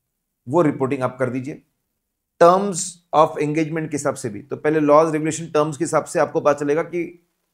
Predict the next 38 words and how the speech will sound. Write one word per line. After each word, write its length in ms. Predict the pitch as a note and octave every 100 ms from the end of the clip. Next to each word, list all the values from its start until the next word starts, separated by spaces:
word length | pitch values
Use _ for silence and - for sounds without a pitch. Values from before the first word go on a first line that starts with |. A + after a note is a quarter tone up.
| _ _ -
गवर्निंग 460 | A#2 C3+ C#3+ E3 D#3+
बॉडी, 240 | C3 C#3+
अ, 240 | C3 B2 A#2 - -
रेगुलेटरी 340 | C3+ D3+ D3+ E3
अथॉरिटीज 360 | C#3+ D3+ D3
को 80 | F3
बताना 280 | C3 A2+ G#2+
है 60 |
क्या। 200 | G#2 _ _ _ _ _ _ _ -
कॉन्फिडेंशियलिटी 680 | C#3+ D#3 F3+ F#3 F#3+ F3+ F#3+
का 60 | D3+
ख्याल 180 | D3+
रखिए, 220 | D3 D3+ C#3+
आपको 320 | C#3 - E3
प्रिजर्व 480 | - - C3 F3 F3
करनी 200 | E3 D#3
पड़ती 240 | C#3 C#3
है 60 | C3+
कॉन्फिडेंशियलिटी। 720 | A#2 B2 A#2 G#2+ G#2+ G#2+ - _ _ _ _ _ -
आप 400 | C#3 - - -
laws, 240 | B2 D3+ D#3+
रेगुलेशन 320 | E3 D#3 E3+
देखिए, 200 | D#3+ G3+
कॉन्फिडेंशियलिटी 640 | - D#3 D3+ F3+ F3 F#3
भी 60 | F3+
ध्यान 160 | D3 B2+
में 100 | A#2
रखिए, 260 | - _ _ _ _ _ _ _ _ _ _ _ -
ठीक 120 | G#2+
है। 140 | - -
और 160 | D3
ये 200 | C#3+ F#3
कम्युनिकेशन 720 | F#3 D3+ E3 E3+ F3 E3+ F#3+
का 200 | F#3 F#3+ F#3 E3+
इंपॉर्टेंस 460 | D3+ D3+ D#3+ F3+ C#3+
बढ़ 200 | D#3 F3
जाता 300 | F3 C3+ B2+
है, 200 | A2+